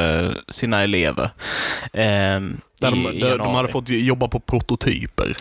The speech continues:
Speaker 1: Den heter, eller den hette Digital utställning, medieteknisk prototyputveckling. Eh, och det är då, ehm, en kurs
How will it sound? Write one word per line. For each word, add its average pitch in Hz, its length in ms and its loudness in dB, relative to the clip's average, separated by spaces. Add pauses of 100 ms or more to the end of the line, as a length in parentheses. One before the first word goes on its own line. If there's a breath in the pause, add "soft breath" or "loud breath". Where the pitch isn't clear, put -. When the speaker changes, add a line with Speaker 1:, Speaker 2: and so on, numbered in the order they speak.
Speaker 1:
Den 139 200 -2
heter, 156 680 0 (160)
eller 120 180 2
den 113 140 0
hette 135 400 0
Digital 147 380 0
utställning, 117 500 0
medieteknisk 127 1040 0
prototyputveckling. 117 1500 -2 (840 loud breath)
Eh, 123 560 2 (140)
och - 520 -2 (140)
det 127 220 -2 (100)
är 123 300 2
då, 110 500 0 (280)
ehm, 85 680 2 (840 soft breath)
en 135 100 0
kurs - 480 2